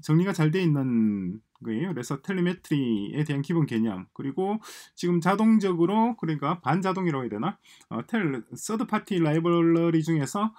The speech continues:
어, 이런 텔레메트리 기능을 제공할 수 있도록 이미 구성이 된 것들, 이 피닉스와 플럭, 그리고 액터, 어, 등등 우리 살펴볼 거예요. 그 중에서 브로드웨이도 있죠. 브로드웨이가 특히, 어,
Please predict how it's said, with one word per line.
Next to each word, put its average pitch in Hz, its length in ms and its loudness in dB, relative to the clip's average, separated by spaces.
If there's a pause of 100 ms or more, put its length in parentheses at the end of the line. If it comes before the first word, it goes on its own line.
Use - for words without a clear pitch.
(200)
어, 101 160 -10
이런 131 300 -4
텔레메트리 165 960 0
기능을 165 540 0 (260)
제공할 165 480 0
수 165 120 -8
있도록 135 280 -2
이미 120 180 0 (300)
구성이 160 320 2
된 160 160 2
것들, 92 400 -6
이 113 140 -8
피닉스와 156 760 -2
플럭, 139 380 -4 (480)
그리고 - 200 -10
액터, 117 400 -6 (380)
어, 117 140 -6
등등 160 260 2
우리 139 80 -4
살펴볼 143 300 -6
거예요. 147 260 -4
그 151 100 -4
중에서 202 300 -4
브로드웨이도 208 600 0
있죠. 214 320 -4
브로드웨이가 185 1040 0
특히, - 400 -6 (100)
어, 113 120 -8